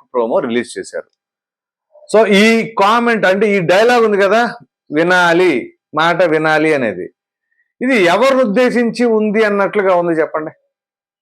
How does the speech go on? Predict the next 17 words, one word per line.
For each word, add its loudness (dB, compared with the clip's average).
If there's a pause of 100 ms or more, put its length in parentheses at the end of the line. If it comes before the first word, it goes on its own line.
(1160)
ఇప్పుడు 4
ఆయన 0
రాజకీయ 0
పరంగా -2
ఉన్నారు -4
కాబట్టి -10 (600)
ప్రజలను 2
ఉద్దేశించి -2
అన్నారా, -2
అన్నారనుకోవాలా? 0 (640)
ఎందుకంటే 0 (720)
ఆయన 2
చేసిన 0
ఒకే 0
ఒక్క 0
మాట 0
ముందు -4